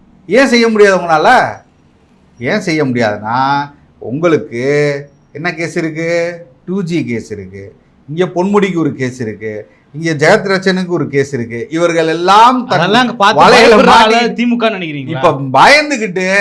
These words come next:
Speaker 2: ம்.
Speaker 1: மக்கள் எல்லாம் கூப்பிட்டு, "வாங்க, வாங்க, என் மேல ஏறி உட்கார்ந்துங்க, வாங்க, வாங்க, நம்மெல்லாம், நாங்க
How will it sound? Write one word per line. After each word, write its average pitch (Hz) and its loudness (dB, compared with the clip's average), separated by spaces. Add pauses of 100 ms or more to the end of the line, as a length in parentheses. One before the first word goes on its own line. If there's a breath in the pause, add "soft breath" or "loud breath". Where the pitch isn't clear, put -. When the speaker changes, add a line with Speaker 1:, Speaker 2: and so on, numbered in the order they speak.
(220)
Speaker 2:
ம். 139 -20
Speaker 1:
மக்கள் 190 2
எல்லாம் 226 4
கூப்பிட்டு, 185 -4
"வாங்க, 233 4
வாங்க, 240 2
என் 214 6
மேல 233 4
ஏறி 226 6
உட்கார்ந்துங்க, 214 0
வாங்க, 208 0
வாங்க, 214 -2 (140)
நம்மெல்லாம், 214 2
நாங்க 196 -2